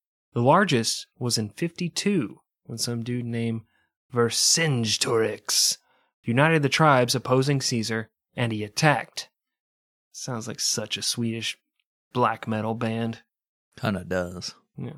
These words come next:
Speaker 1: Caesar chased him to Gergovia and attacked, but Vercingetorix held the high ground.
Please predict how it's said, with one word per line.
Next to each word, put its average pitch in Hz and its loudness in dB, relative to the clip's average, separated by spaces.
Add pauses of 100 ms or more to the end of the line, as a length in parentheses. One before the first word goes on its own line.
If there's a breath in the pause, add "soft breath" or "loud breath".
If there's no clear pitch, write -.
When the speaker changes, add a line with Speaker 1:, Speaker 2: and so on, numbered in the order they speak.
(1080)
Speaker 1:
Caesar 226 6
chased 170 4
him 143 4
to 117 0
Gergovia 120 2 (180)
and 117 -6
attacked, 160 -4 (420)
but 113 -8
Vercingetorix 123 4 (360)
held 139 8
the 113 4
high 131 6
ground. 117 -2